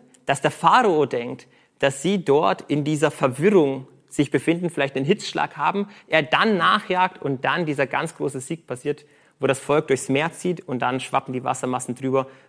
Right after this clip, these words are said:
und der Feind ist größer vernichtet, als er vorher war. Also ihr seht dort,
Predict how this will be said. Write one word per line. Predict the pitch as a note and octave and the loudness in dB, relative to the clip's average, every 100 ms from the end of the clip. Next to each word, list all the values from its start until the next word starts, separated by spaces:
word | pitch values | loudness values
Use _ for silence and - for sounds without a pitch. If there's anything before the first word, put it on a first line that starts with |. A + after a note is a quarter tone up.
| _ | _
und | C3+ C3 - - | 0 0 0 -6
der | |
Feind | B2 C3 B2 D3 | -4 -2 -2 -2
ist | - - _ _ _ - | -8 -12 _ _ _ 0
größer | D3 F3+ D#3+ | 4 6 4
vernichtet, | C#3+ C3+ C3+ | 0 -2 -6
als | B2 A#2+ | -8 -10
er | C3 | -10
vorher | A#2 A2+ | -10 -10
war. | A2+ - - _ _ _ | -10 -16 -20 _ _ _
Also | - C#3 | 0 4
ihr | D3 | 4
seht | B2 D#3+ G#3 - | 4 2 2 2
dort, | D3 F3 F#3+ - | 2 2 -2 -10